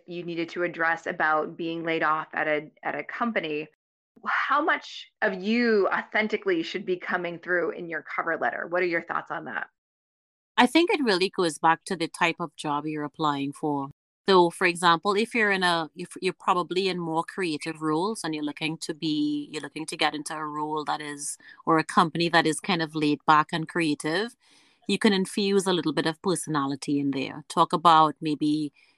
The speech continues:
Speaker 2: your hobbies, or maybe you've researched the recruiter and happen to realize that you,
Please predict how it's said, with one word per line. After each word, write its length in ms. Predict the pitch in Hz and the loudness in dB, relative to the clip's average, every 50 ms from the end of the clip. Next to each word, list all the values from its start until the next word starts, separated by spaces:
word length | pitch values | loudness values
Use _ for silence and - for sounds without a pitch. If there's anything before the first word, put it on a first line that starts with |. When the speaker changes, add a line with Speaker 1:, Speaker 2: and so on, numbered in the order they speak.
| _ _ | _ _
Speaker 2:
your 120 | - 151 156 | -8 -8 -2
hobbies, 800 | - - 185 185 180 190 180 175 175 175 170 165 165 156 147 - | 4 6 6 6 4 2 -2 -2 -2 -2 -2 -2 -2 -4 -6 -4
or 140 | - 160 156 | -4 -2 -2
maybe 280 | 156 156 151 139 170 | 0 0 0 0 -2
you've 280 | 175 170 170 160 - - | -2 -2 -2 -2 -2 -2
researched 640 | 165 160 147 - - 175 170 165 - - - - | -2 -2 -2 -2 -2 -2 -2 -2 -4 -6 -6 -4
the 80 | 170 165 | -4 -2
recruiter 520 | 160 156 151 - - 180 165 - - - | -2 -2 -2 -2 -2 -2 -2 -2 -2 -4
and 140 | 156 156 165 | -4 -2 2
happen 340 | 170 160 147 - - 151 147 | 2 2 2 2 0 -6 -6
to 140 | - 170 160 | -6 -6 -6
realize 520 | 160 151 151 143 147 147 147 151 151 147 | -4 -4 -4 -4 -4 -4 -4 -4 -6 -6
that 200 | 156 151 - - | -8 -8 -8 -6
you, 280 | 160 160 151 147 143 | -4 -2 -2 -4 -4